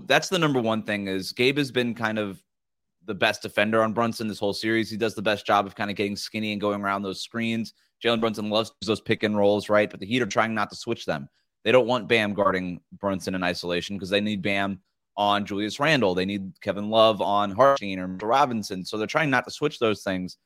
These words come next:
because it leaves your backside, uh, pretty vulnerable. So, um, when Gabe Vincent picks up those fouls, now you're asking other guys to get skinny, get around those screens and play it. It kinda just mucks up your, your,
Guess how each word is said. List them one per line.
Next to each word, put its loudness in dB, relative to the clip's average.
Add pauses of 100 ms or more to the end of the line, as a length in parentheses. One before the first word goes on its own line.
(300)
because 0
it -2
leaves 0
your 0
backside, 4
uh, 4
pretty -2
vulnerable. 2
So, 2 (680)
um, 2 (140)
when 0
Gabe 2
Vincent 0
picks -2
up -2
those -6
fouls, 2 (120)
now -2
you're -4
asking -4
other 4
guys 2
to -12
get -8
skinny, -8
get -4
around -4
those -6
screens -10
and -14
play 2
it. -6 (320)
It -4
kinda 2
just -4 (280)
mucks -2
up 2
your, -2
your, -2